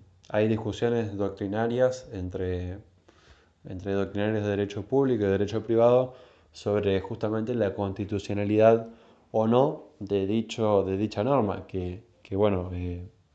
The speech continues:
es muy importante porque imposibilita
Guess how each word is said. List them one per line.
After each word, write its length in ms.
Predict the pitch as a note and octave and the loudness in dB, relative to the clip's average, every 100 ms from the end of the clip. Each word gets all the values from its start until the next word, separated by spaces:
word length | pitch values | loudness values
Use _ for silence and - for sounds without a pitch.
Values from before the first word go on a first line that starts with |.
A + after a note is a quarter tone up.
| _ | _
es 140 | G2+ G2 | -8 -4
muy 240 | G#2 G#2+ | -2 -2
importante 600 | G#2 A2 G#2+ A#2 A#2 B2 | 2 2 2 0 0 -2
porque 640 | - G#2+ G2+ A#2+ A#2+ B2+ - _ _ _ _ _ _ _ _ _ | 0 -2 0 -2 -2 -4 -14 _ _ _ _ _ _ _ _ _
imposibilita 1200 | G#2+ G2 G2+ G2 - G#2 G#2+ A2 B2+ A2 A#2 B2 | -6 -4 -2 -4 -2 -2 0 0 0 2 0 0